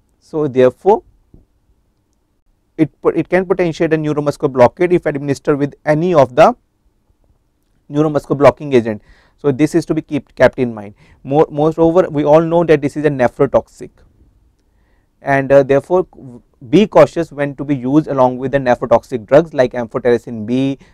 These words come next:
cyclosporin. So these are all the nephrotoxic drugs. And we already discussed about the particular characteristics of the, um,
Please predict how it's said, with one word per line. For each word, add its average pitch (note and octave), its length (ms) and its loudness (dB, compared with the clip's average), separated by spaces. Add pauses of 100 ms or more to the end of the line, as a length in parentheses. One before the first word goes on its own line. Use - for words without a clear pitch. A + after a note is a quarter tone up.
cyclosporin. C3 920 -2 (300)
So E3+ 240 -2
these F3 260 -2
are C#3+ 360 2
all D3+ 260 6
the E3 140 -2
nephrotoxic C3 800 -2 (600)
drugs. - 420 0 (2000)
And D3+ 160 0
we D#3+ 120 0
already F3 400 0
discussed D#3+ 520 -2
about C#3 360 2
the C#3+ 120 2
particular C#3+ 480 -4
characteristics C3+ 640 -6
of A#2+ 240 2
the, C3+ 340 -6 (140)
um, B2 500 -2